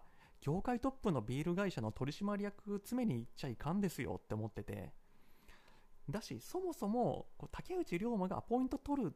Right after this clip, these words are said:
の自体もちょっと違和感があって、いや、銀行員的には多分、えーと、この営業本部を担当してる役員から、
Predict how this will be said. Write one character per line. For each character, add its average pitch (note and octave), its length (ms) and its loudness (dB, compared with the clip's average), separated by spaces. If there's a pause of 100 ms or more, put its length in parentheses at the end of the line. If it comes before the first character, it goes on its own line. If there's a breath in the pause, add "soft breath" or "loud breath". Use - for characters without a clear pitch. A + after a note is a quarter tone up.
(120)
の B2+ 140 0
自 A#2+ 160 -4
体 D#4 220 2
も C3 100 2
ち - 80 0
ょ F#3+ 100 2
っ - 60 -20
と B2+ 80 2
違 C3+ 160 2
和 E3+ 80 6
感 A#2+ 240 -2
が G#2 80 -4
あ G#2+ 60 -2
っ - 40 -6 (140)
て、 A2 260 -4 (640 soft breath)
い D#3 60 -6
や、 - 120 -2
銀 B3 200 -2
行 F4 160 4
員 E4+ 80 2
的 E4 180 0
に E4 80 2
は C#4+ 180 2
多 A3+ 140 -2
分、 G#3+ 580 2 (540 soft breath)
え C3+ 100 0
ー B2+ 40 0
と、 - 60 -6
こ B2+ 100 0
の B2 80 0
営 G#3 160 4
業 A3+ 140 4
本 A3+ 180 4
部 B2 60 4
を A2 40 4
担 D#3+ 240 0
当 F3 220 0
し E3+ 80 -8
て F3+ 120 -4
る G3 340 0
役 B2 320 0
員 B2+ 220 0 (160)
か - 140 -2
ら、 A#3+ 320 2